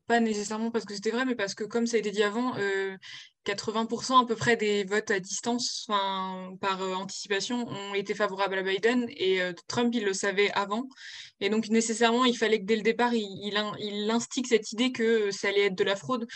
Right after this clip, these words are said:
pour éviter que derrière, on puisse le, enfin, pour en gros délégitimer directement avant même qu'on ait un résultat,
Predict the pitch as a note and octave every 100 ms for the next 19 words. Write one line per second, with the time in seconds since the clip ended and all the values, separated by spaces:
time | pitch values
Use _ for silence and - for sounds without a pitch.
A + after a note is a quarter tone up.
0 | - - - A3+ A3 A3+ G#3+ G#3+ B3+ A#3
1 | G#3+ G3+ F#3+ G#3 A3+ A#3+ A#3+ - G3+ G3
2 | A3+ - G3 G3 F#3 F3 F3 G3 F#3 G#3
3 | G#3 G#3 A#3+ A#3 G3 G#3+ A3+ A3 - A#3
4 | A#3 F#3+ A#3+ A#3+ - A#3+ B3 A#3 G#3 A3
5 | B3 A#3+ - A3+ G#3+ G3+ G#3+ G#3+ G#3 A#3